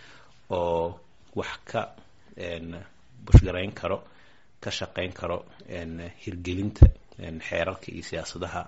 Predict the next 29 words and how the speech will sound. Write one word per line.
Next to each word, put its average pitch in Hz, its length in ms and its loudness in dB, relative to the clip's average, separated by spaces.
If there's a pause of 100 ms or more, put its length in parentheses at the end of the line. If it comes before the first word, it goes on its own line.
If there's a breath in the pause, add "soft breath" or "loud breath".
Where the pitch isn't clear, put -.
(100)
een, 78 340 -10
een, 80 180 -12
dalka. 117 340 -8 (760 soft breath)
Marka, 92 520 -8
een, 85 380 -6
eh, 80 260 -10 (400)
taas - 240 -4
waa 95 100 4
muhiim 117 440 -4 (240)
oo 82 300 -8 (100)
qof - 240 -8
oo 90 120 -6
siyaasi 90 520 0
ah - 140 0
oo 82 160 -4
aan 82 400 -4
maaragtay 82 760 -8 (600 soft breath)
shaqooyinka 98 760 -6
operationska 90 680 6
wasaaradaha 80 460 -6
ka 90 120 -14
socdo - 340 -2 (460 soft breath)
aanan 87 300 -8
wax - 160 -10
ka, - 160 -12 (180)
ka, - 140 -10 (100)
ka, - 160 -8 (520)
een, 85 340 -8
eh, 82 240 -12